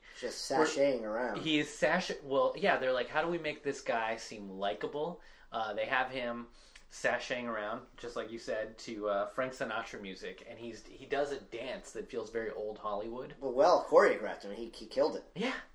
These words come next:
Speaker 2: It's like, it's like a, a little Fred Astaire number he's
Speaker 1: I've,
Speaker 2: doing there.
Speaker 1: I've drunk, drunk a lot of wine in my life, and, uh,
Speaker 2: And you
Speaker 1: nev-,
Speaker 2: never, that never
Speaker 1: never
Speaker 2: happens.
Speaker 1: once would that ever even occur to me.
Speaker 2: No, lamps get broken.
Speaker 1: Yeah,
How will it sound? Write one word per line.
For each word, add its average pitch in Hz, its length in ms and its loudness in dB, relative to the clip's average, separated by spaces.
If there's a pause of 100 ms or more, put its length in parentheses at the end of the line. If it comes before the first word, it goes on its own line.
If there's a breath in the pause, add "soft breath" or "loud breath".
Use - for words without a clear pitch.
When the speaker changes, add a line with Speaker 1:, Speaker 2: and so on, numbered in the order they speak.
(260)
Speaker 2:
It's - 100 -8
like, 156 200 0
it's 151 140 -4
like 165 180 -2
a, 143 340 6
a 143 180 6
little 151 240 2
Fred 165 240 4
Astaire 185 340 -2
number 98 360 -4
he's 135 200 4
Speaker 1:
I've, - 40 -4
Speaker 2:
doing 117 260 0
there. 95 240 -4
Speaker 1:
I've 135 160 -2
drunk, 151 300 -2
drunk 135 180 -2
a 127 40 2
lot 131 160 6
of 120 80 6
wine 147 180 2
in 104 80 -2
my 87 100 -6
life, 87 400 -10
and, 92 220 -12
uh, 87 220 -4
Speaker 2:
And 131 140 4
you 135 80 0
Speaker 1:
nev-, 156 60 2
Speaker 2:
never, 120 320 4
that 131 180 4
never 117 160 2
Speaker 1:
never 104 120 4
Speaker 2:
happens. 98 260 2
Speaker 1:
once 196 320 -2
would 123 80 -6
that 135 160 2
ever 127 380 2
even 127 160 -2
occur 151 220 0
to 123 60 -4
me. 98 160 -6
Speaker 2:
No, 151 240 8
lamps 135 300 0
get - 200 -4
broken. 107 300 2
Speaker 1:
Yeah, 139 120 4